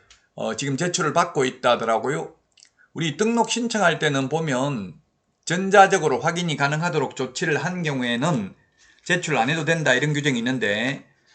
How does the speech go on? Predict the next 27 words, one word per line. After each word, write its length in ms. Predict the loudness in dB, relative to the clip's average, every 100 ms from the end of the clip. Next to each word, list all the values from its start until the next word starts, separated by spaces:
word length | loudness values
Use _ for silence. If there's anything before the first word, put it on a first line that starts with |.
| _
어, 420 | -6 -4 -2 -4 -10 _ _
고용 300 | 2 4 2
신고할 380 | -2 2 2 4
때는 200 | 0 -2
전자적으로 580 | -4 0 0 2 -2 -2
확인 260 | -2 -2
가능하도록 600 | -2 -2 0 -2 -2 -4
조치를 360 | -6 -8 -6 -6
한 100 | -4
경우 180 | -4 -4
제출 280 | -6 -4 -4
안 80 |
해도 120 | -4 -4
된다, 220 | -4 -2
이런 200 | -2 -4
규정이 280 | -6 -6 -6
없습니다. 720 | -8 -8 -8 -6 -4 -4 -6
그래서 220 | -10 -8
제출을 460 | -8 -8 -6 -8 0
해야 180 | 0 0
되고요. 400 | -4 -6 -8 -12 _ _ _ _
현실적으로 640 | -8 -4 -2 -4 -2 -2 -2
제출을 680 | -4 -4 -2 0 0 -2 -12 _
받고 320 | -4 -2 -4
있습니다. 680 | -6 -8 -12 -8 -6 -6 -10 _ _ _ _ _ _ _ _ _ _
예, 180 | -6 -4
그래서 600 | -2 -2 0 -2 -2 -10